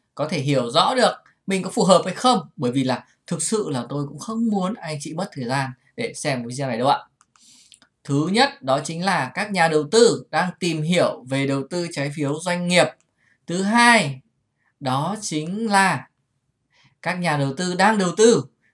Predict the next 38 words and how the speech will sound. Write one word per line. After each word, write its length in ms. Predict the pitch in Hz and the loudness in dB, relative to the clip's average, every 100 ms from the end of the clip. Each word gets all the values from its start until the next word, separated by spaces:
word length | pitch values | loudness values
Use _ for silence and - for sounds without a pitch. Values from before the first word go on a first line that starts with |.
| - | -8
nhưng 240 | 151 170 | -6 -4
chưa 220 | - 208 202 | -2 0 2
có 100 | 156 | 0
nhiều 300 | 170 151 139 | 0 -2 0
kiến 220 | 139 151 | 0 0
thức 280 | 226 311 - _ _ _ _ _ _ | 0 -2 -6 _ _ _ _ _ _
đầu 240 | 175 160 156 | 0 2 4
tư 160 | 185 175 | 2 -2
trái 200 | 151 147 | -2 -4
phiếu 220 | 147 143 | -4 -4
doanh 140 | 170 | -2
nghiệp. 180 | 175 156 - _ _ _ _ _ _ - | 0 -2 -4 _ _ _ _ _ _ -10
À, 120 | 131 | -4
rất 160 | 170 185 | -2 -2
là 80 | |
dễ. 380 | 135 170 185 226 - _ _ _ | 0 2 2 0 -8 _ _ _
À, 140 | 151 | 0
được 140 | 156 151 | 2 2
hiểu 240 | 151 117 | 2 0
ở 60 | 117 | 0
đây 180 | 147 143 | -2 -2
là 240 | 135 113 | -4 -6
các 100 | 143 | -8
nhà 160 | 151 123 | -6 -6
đầu 120 | 120 131 | -8 -8
tư 120 | 139 | -8
chưa 160 | 143 147 | -4 -4
đầu 120 | 117 | -4
tư 120 | - 135 | -6 -8
gì 100 | 117 | -8
cả. 300 | 139 - - _ _ _ _ _ - | -12 -12 -20 _ _ _ _ _ -12
Đó, 280 | 110 113 127 | -10 -10 -8
nhưng 260 | 143 131 131 | -6 -4 -4
đang 160 | 127 113 | -6 -6
có 80 | |
nhu 140 | 117 127 | -6 -2
cầu. 200 | 139 127 - _ _ _ _ _ | 2 2 0 _ _ _ _ _
Đó. 280 | - 120 - | -8 -6 -6